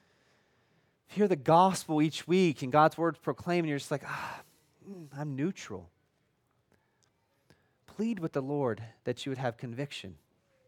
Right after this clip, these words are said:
Plead with him. And so prophecy also in this text, he says, so he says,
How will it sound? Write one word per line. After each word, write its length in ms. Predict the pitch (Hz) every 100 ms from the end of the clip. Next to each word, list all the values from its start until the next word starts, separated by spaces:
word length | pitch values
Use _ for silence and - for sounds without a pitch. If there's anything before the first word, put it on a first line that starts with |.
| _ _ _ _ _ _ _ _ _
Plead 240 | 175 170
with 200 | 120 98
him. 120 | 92 90 _ _ _ _ _ _ _ _ _ _ _ - - -
And 80 | 131
so 300 | 185 180 - _
prophecy 720 | - 165 196 156 - 135 113 - _ _ _ _ _ _ _
also 420 | 135 175 - 160
in 60 | 143
this 160 | 135
text, 300 | - 139 127
he 100 | -
says, 200 | 135 151
so 80 | -
he 80 | 165
says, 360 | - 175 139